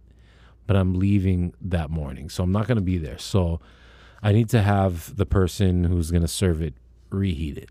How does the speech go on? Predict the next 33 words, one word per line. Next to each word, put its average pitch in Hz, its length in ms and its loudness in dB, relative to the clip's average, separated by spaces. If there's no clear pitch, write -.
So - 320 -4
I'm 127 320 0
gonna 139 280 0
slice 123 640 -2
it 76 160 -8
after 90 300 -2
it's - 160 -8
been 76 160 -12
cooked - 560 0
and 78 200 -8
it 69 160 -10
rested 131 640 0
and 87 100 -6
it's, - 200 -10
and 87 120 -2
it 85 40 -2
was 82 140 -4
perfect 113 440 -2
temperature 117 480 -2
to 117 80 -4
slice. 80 600 -4
After 92 280 -2
I 98 60 2
slice 107 440 -2
it, 90 180 -2
I'm 85 160 -4
gonna 80 180 -2
set - 340 0
it 95 140 2
up 98 180 -4
in 104 100 -2
a 104 60 -2
pan. - 520 -8